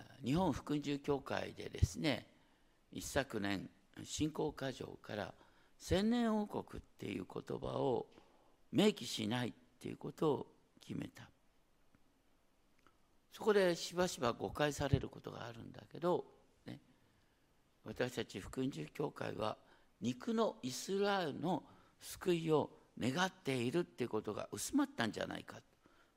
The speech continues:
全然そんなことはない。聖書を忠実に読むときに、肉のイスラエルの救いはとても大切なんだという点では、私たち一貫してるんだってことを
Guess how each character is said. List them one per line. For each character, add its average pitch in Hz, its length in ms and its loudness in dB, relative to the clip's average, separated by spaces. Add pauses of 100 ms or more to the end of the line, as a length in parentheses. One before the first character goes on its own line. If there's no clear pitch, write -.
全 104 100 -6
然 165 180 -2
そ - 160 -4
ん 110 60 -4
な 101 60 -4
こ - 200 -12
と - 80 -20
は - 80 -16
な 107 40 -16
い。 107 40 -20 (1080)
聖 104 260 0
書 90 200 -6
を 90 80 -8
忠 - 200 -6
実 - 340 -10
に 107 80 -6
読 104 160 -6
む 90 80 -14
と 101 120 -16
き - 200 -16
に、 127 260 -6 (540)
肉 - 260 -12
の 104 200 -4
イ 98 60 -6
ス - 220 -12
ラ 110 120 -2
エ 104 40 -6
ル - 60 -10
の - 100 -12
救 - 300 -14
い 104 100 -10
は 117 200 -6 (400)
と - 80 -18
て - 120 -8
も 165 160 -2
大 120 240 -4
切 - 280 -12
な - 100 -8
ん - 120 -12
だ - 180 -18 (1080)
と 117 100 -2
い 117 100 2
う 104 60 -2
点 104 260 -10
で 98 180 -8
は、 123 240 2 (520)
私 - 360 -12
た 113 60 -14
ち - 180 -14
一 - 60 -14 (100)
貫 107 220 -4
し - 80 -16
て - 120 -8
る 104 80 -8
ん 107 120 -16
だ 104 120 -10
っ - 20 -12
て - 160 -16
こ - 160 -10
と - 160 -4
を 127 220 0